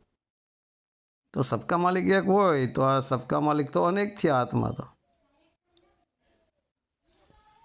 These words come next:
સબકા મતલબ બધાના શરીરનો માલિક આત્મા છે. તો સબકા માલિક એક પરમાત્મા. એનો અર્થ એ થાય છે કે સબમાં બધું આવી જાય.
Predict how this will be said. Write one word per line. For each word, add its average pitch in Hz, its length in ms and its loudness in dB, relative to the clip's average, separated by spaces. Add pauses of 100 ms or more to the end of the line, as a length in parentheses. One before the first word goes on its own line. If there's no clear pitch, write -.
(680)
સબકા 131 500 -2
મતલબ 127 380 0 (840)
બધાના 143 300 0
શરીરનો 135 440 2
માલિક 175 280 0
આત્મા 185 320 0
છે. 170 480 0 (1700)
તો 160 120 2
સબકા 156 840 0
માલિક 131 560 -2 (220)
એક 113 400 0 (180)
પરમાત્મા. 107 640 -4
એનો 110 360 2
અર્થ 190 220 -2
એ - 120 2
થાય 156 280 0
છે 139 160 0
કે 131 140 -4
સબમાં 135 400 0
બધું 214 300 2
આવી 214 120 2
જાય. 180 280 2